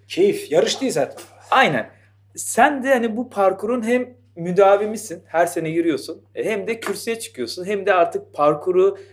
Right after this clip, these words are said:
Speaker 2: böyle adın, adın gibi biliyorsun yani. Zaten parkura da Boğaz'ın Efesi demişler. Bu tescilli kanıtımız.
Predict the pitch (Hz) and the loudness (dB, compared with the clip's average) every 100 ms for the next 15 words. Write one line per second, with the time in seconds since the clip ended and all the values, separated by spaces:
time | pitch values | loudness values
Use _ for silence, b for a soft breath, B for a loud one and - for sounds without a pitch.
0 | B 151 165 139 190 190 190 143 165 208 | B -4 -2 -2 -2 -6 -4 -4 -2 -4
1 | 165 147 170 156 185 175 104 98 92 98 | -4 -6 -4 0 2 0 -8 -12 -10 -10
2 | 170 156 160 165 160 B B _ 160 147 | 0 2 4 2 -4 B B _ 0 0
3 | - 135 135 185 - - _ 156 156 139 | 0 0 2 2 0 -14 _ 4 4 4
4 | 180 - 156 165 165 156 120 101 - 110 | -4 -4 -2 -2 -4 -6 -8 -8 -10 -10
5 | 131 135 139 - 143 131 - 120 151 143 | -6 -6 -6 -8 -8 -8 -10 -14 -10 -8
6 | 139 - 151 - - | -8 -8 -10 -10 -14